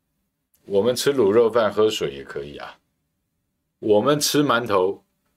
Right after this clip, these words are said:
喝可乐也觉得 OK 啊。最主要的状况就是说，你今天必须要了解，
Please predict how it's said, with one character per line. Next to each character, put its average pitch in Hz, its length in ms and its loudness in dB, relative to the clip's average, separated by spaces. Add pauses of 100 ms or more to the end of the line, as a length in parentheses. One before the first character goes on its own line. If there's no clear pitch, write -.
(220)
喝 147 220 0
可 123 200 0
乐 107 220 4
也 90 120 0
觉 92 160 0
得 101 80 2
OK 95 440 0
啊。 76 200 -8 (3500)
最 254 280 4
主 143 260 0
要 214 220 4
的 156 120 4
状 196 300 0
况 202 180 2
就 196 160 6
是 190 60 2
说， 180 340 2 (2250)
你 123 180 -6
今 240 260 0
天 247 220 4
必 247 140 0
须 190 120 -2
要 214 140 4
了 156 240 4
解， 127 260 -4